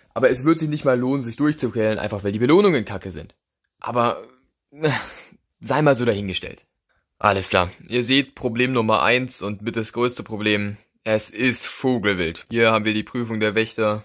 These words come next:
Was krieg ich dafür? Ich weiß es nicht. Äh, man kriegt hier auch gar nichts. Die ist auch scheiße. Alles scheiße. Das ist kacke. Es macht doch keinen Spaß, einen Modus zu spielen, wenn ich nichts dafür bekomme.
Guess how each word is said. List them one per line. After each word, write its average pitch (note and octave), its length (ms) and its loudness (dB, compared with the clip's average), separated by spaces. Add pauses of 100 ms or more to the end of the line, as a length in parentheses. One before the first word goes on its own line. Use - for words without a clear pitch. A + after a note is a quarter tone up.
Was G2 220 -18
krieg A#2 140 -6
ich A2+ 120 -6
dafür? G2 360 -4
Ich F2+ 140 -10
weiß F#2+ 200 -2
es F#2+ 140 -8
nicht. F2+ 340 -8 (920)
Äh, G2 400 -6
man F#2+ 200 -2
kriegt A#2+ 260 -6
hier G#2+ 440 -2
auch - 260 -10
gar F#2 240 0
nichts. F#2+ 400 -4
Die - 100 -10
ist - 140 -8
auch F#2+ 140 -6
scheiße. F#2 720 -6
Alles C3 320 -2
scheiße. F#2 800 -6
Das - 160 -20
ist - 160 -14
kacke. G#2+ 320 -8
Es F#2 120 -8
macht A2 180 -10
doch A#2+ 80 -8
keinen A#2+ 220 -2
Spaß, G#2+ 380 -2
einen A2+ 80 -8
Modus B2+ 280 -2
zu - 80 -12
spielen, B2 240 -6
wenn B2 80 2
ich A#2 80 -6
nichts A#2+ 200 -8
dafür C#3 240 -2
bekomme. C3+ 360 -4